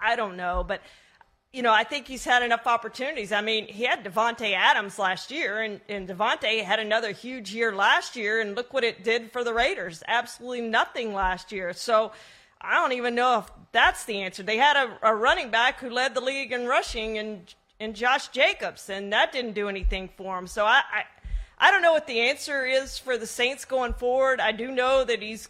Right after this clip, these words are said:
gonna be on the roster next year, but you don't have to play him. So you probably need to go draft a quarterback and start trying to,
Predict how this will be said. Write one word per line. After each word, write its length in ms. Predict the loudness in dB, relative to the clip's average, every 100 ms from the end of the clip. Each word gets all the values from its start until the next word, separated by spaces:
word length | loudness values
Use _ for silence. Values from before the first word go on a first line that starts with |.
| -4
gonna 180 | -4 -2
be 140 | -2
on 120 | 0
the 100 | 0
roster 500 | 2 4 2 0 -6
next 360 | -4 -4 -6 -6
year, 300 | 0 2 2
but 340 | 4 2 2 -14 -20 -20 _
you 120 | -6
don't 220 | 0 2 4
have 200 | 2 2
to 80 |
play 380 | -10 0 2 2
him. 160 | 0 -6
So 560 | -4 0 2 0 -4 -12 -18
you 200 | -20 -20 _ -2
probably 460 | 4 6 4 2 -6 -18 -10
need 240 | -8 -6
to 60 | -4
go 200 | 0 0
draft 460 | 2 4 6 4 -2
a 40 |
quarterback 720 | -4 0 2 4 4 4 0
and 120 | -8
start 400 | -10 0 0 0 -6 -20 -20 _
trying 480 | -2 2 4 2 -2
to, 520 | -6 -6 -6 -6 -10